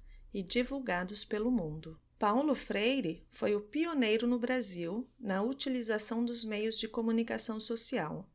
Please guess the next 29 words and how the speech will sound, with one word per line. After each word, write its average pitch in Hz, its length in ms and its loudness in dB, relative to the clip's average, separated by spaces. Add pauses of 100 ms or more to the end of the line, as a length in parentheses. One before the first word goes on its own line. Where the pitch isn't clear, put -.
(260)
a 175 120 -4
utilização 175 760 -4
de 170 120 -6
slides, 208 800 -2 (380)
do 156 120 -6
cinema, 208 680 -4 (160)
teatro, 185 640 -4 (180)
vídeo 208 580 -6 (380)
e 277 80 -4
televisão 269 680 0
faz 240 280 -2
parte 196 380 -4
essencial 226 920 0 (400)
do 262 100 -4
seu 269 200 0
método 214 540 0
de 196 200 0
alfabetização 240 1040 0
de 240 100 0
adultos. 165 840 -8 (220)
A - 80 -2
sua 311 340 2
opinião 220 420 0
em 180 80 -6
relação 185 540 -4
ao 220 140 0
uso 185 320 -2
da 170 160 -4
informática 190 960 -4